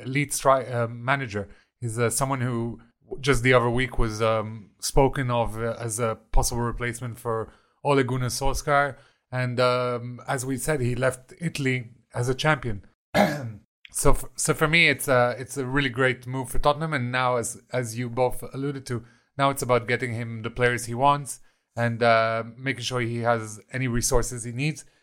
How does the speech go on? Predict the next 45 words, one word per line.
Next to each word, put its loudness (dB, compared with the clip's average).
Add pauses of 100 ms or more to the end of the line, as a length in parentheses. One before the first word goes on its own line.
(160)
You 0
mentioned, 4
uh, 8
Daniel 2
Levy 0
being -6
a -14
bit 0
of -2
a, 4 (340)
a 0
bit 4
of -2
a 10
hard, 4
uh, 4
owner, -2
hard 4 (320)
president 4
to -6
deal 4
with, 6
and 2
it's -6
funny 2
because -6
in -6
one -2
of -8
his -2
first 0
interviews, -6 (360)
Antonio 2
Conte 0
said -2
that -8
Daniel -2
Levy 0
was -4
a, -2 (320)
was 0
a 2
visionary. 4
So, 4
uh, 2